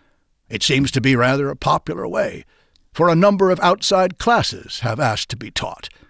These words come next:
and we are looking after as many of them as we can. Primarily, we are having a good time out of the things of yesterday,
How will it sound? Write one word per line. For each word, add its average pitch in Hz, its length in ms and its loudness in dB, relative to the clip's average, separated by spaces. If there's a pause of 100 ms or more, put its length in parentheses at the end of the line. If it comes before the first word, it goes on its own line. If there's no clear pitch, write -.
(140)
and 139 160 2
we 170 120 2
are 160 120 2
looking 156 340 0
after 156 300 -2
as 143 120 -6
many 151 280 2
of 143 160 -2
them 139 240 -2
as 123 120 -4
we 127 140 -4
can. - 480 -6 (880)
Primarily, 156 720 4 (180)
we 190 160 0
are 170 180 4
having 151 300 2
a 113 220 -2
good 156 340 0
time 82 560 -4 (120)
out 135 180 -2
of 147 120 -6
the 120 100 -6
things 156 400 -4
of 123 160 -6
yesterday, - 520 -8